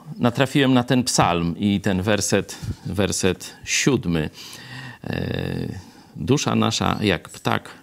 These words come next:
umknęła z sidła ptaszników. Sidło, szczególnie to sidło się podarło,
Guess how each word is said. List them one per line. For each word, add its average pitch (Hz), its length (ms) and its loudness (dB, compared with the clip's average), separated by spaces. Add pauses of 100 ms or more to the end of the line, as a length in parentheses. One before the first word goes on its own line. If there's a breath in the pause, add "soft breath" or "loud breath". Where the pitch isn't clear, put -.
(140)
umknęła 95 640 2
z - 100 -4
sidła 113 400 0
ptaszników. - 840 -4
Sidło, 127 600 0
szczególnie 107 420 0
to 78 180 -8
sidło 202 460 2
się 175 160 -2
podarło, - 560 0